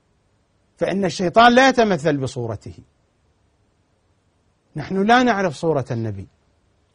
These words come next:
إذن لا بد أن نبحث عن الوسائل والسبل التي تعرفنا بصورة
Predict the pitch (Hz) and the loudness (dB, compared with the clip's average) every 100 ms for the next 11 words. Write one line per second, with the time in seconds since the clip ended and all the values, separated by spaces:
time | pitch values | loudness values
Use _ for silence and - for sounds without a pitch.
0 | - 156 180 185 175 240 185 190 175 180 | -6 -2 0 0 2 0 0 0 0 2
1 | 226 165 131 113 _ _ _ _ _ 143 | 0 0 -6 -6 _ _ _ _ _ -6
2 | 165 151 156 147 208 208 131 117 139 139 | -2 0 0 4 4 4 0 -6 -6 -4
3 | - 208 247 214 156 160 185 185 180 156 | 0 4 4 4 -2 -2 -2 -4 0 2
4 | 165 208 214 208 180 147 156 139 | 2 0 0 -2 -2 -4 -6 -6